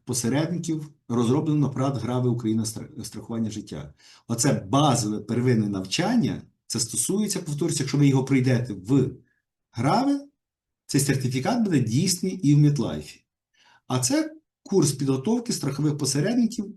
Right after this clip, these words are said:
це, власне, про продукти. Е, зразу кажу лайфхак, е, це те, що цей курс можна пройти швидко. Тут воно, система ніби як і вимагає,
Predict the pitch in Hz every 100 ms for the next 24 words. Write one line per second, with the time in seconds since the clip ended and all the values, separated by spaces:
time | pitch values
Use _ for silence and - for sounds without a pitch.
0 | _ - 147 147 226 226 175 185 190 185
1 | 151 113 - - 73 _ _ - - -
2 | - - - _ _ - 151 156 156 143
3 | - 185 269 247 226 196 190 196 196 262
4 | 269 269 - - - 190 170 - 190 147
5 | 214 202 - 185 - - - 220 226 -
6 | 247 226 - - - _ _ 151 170 147
7 | 160 - 160 151 170 139 - - _ _
8 | _ - - 151 190 240 - 262 254 -
9 | _ _ _ _ _ 220 185 180 190 170
10 | 165 - - 147 170 170 156 147 160 147
11 | 151 139 139 143 202 277 196 110